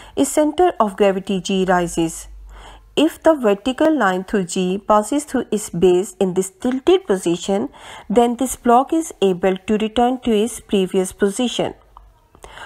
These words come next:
However, look at figure C. If on disturbance the vertical line through G gets out of its base, the block does not return to its previous position.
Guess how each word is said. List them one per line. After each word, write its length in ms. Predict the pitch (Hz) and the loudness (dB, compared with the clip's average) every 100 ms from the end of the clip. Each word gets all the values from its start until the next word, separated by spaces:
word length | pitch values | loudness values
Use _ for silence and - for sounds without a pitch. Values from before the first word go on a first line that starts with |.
| - - - | -18 -20 -14
However, 720 | - 302 381 285 185 175 185 | 2 4 4 2 -2 0 -2
look 280 | 220 247 269 | -2 -4 2
at 180 | 311 302 | 0 2
figure 280 | 247 196 196 | 0 0 -2
C. 380 | - - 208 - _ _ _ _ - - - - - _ _ 277 | -2 -4 -2 -4 _ _ _ _ -20 -20 -20 -20 -20 _ _ -2
If 160 | 294 | 4
on 160 | 381 359 | 4 4
disturbance 680 | 285 - 196 180 190 220 - | -2 2 2 2 0 -2 0
the 140 | 240 | 0
vertical 640 | 214 226 226 277 330 339 | 2 0 0 -2 0 2
line 240 | 240 185 185 | 2 0 -2
through 220 | - 196 | -4 -4
G 440 | - 196 185 226 - | -2 -2 -2 -6 -4
gets 380 | 208 214 214 - - | 2 2 0 -8 0
out 300 | 214 262 339 | 0 2 0
of 180 | 339 339 | 0 0
its 220 | 311 - | -2 -4
base, 520 | - 196 180 196 - _ - | 0 2 4 0 -8 _ 0
the 140 | 202 | 0
block 380 | 202 214 214 226 | 4 4 2 0
does 240 | 214 214 | -2 0
not 200 | 269 285 | -2 -2
return 380 | 233 - 185 185 196 | -4 0 2 2 0
to 80 | |
its 160 | 190 - | -2 -2
previous 500 | - 190 175 190 190 | -2 0 2 0 0
position. 680 | - 233 285 277 - 180 | -2 -2 -2 -4 -2 -4